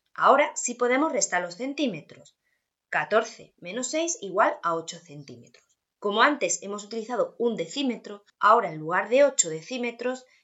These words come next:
quedan siete decímetros. Restamos los decímetros. Siete menos dos igual a cinco decímetros. Por último, restamos los metros. Siete menos tres igual a cuatro metros. El resultado es cuatro metros,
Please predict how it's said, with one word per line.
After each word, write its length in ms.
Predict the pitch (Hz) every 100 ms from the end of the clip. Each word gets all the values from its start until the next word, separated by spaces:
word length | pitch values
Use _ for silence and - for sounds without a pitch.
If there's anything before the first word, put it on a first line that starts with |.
| _ _
quedan 340 | 226 254 302 -
siete 380 | - - 196 190
decímetros. 800 | 156 151 143 131 127 120 - _ _ _ _
Restamos 480 | 208 220 269 330 302
los 160 | 214
decímetros. 680 | 185 - 202 165 - - _ _ _ _ _
Siete 320 | 226 208 -
menos 320 | 147 151 165
dos 300 | 220 339 - -
igual 320 | 175 233 330 -
a 160 | 180
cinco 300 | 208 196 185
decímetros. 720 | 151 - 151 139 - 123 _ _ _ _
Por 160 | 262
último, 300 | 330 320 370 392 -
restamos 580 | 208 196 - 233 370 -
los 260 | 190 175 175
metros. 500 | 185 170 - - _ _ _ _ _
Siete 440 | - - 226 220 151
menos 320 | 156 196 -
tres 260 | 311 392 -
igual 340 | 196 175 254 - -
a 140 | 185
cuatro 260 | 208 180 135
metros. 520 | 135 - 262 349 - _ _ _ -
El 160 | 208
resultado 680 | 196 185 175 214 233 269 -
es 340 | 311 349 370 -
cuatro 340 | - 202 196 262
metros, 480 | 294 294 294 294